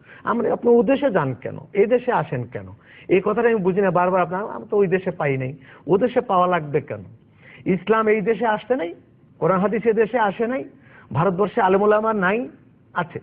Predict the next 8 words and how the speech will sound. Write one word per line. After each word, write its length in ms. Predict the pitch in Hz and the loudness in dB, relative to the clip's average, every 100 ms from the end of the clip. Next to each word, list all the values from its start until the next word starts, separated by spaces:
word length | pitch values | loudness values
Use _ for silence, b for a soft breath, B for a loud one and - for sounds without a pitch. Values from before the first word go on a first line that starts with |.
| - | -8
এখনো 340 | 214 214 240 214 | -8 -2 0 0
বিশ্বের 320 | 208 - 220 | -2 -2 -4
শ্রেষ্ঠ 400 | 202 262 254 262 | 0 -4 -2 0
আলেম 240 | 233 220 | 2 2
ওলামা 280 | 208 196 190 | 2 2 0
থাকলে 260 | 196 185 185 | -2 -2 2
ভারতবর্ষে 600 | 170 190 160 123 - 104 | 2 0 -4 -6 -8 -12
আছে, 240 | - | -14